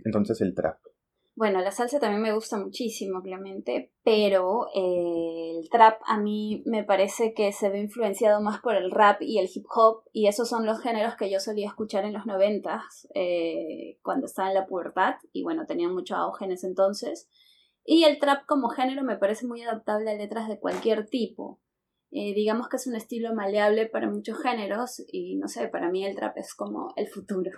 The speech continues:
Speaker 2: <laughs>
Speaker 1: ¿Pero tú crees que el trap se baila o,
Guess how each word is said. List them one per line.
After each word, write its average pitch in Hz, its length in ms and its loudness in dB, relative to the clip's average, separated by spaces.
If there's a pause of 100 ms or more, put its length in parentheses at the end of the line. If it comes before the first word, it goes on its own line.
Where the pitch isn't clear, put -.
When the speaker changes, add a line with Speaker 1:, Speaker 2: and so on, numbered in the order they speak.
Speaker 2:
<laughs> - 520 8 (160)
Speaker 1:
¿Pero 120 140 6
tú 156 100 6
crees 165 220 10
que 139 100 8
el 127 140 6
trap 147 260 10
se 113 280 6
baila 110 680 10
o, 104 460 8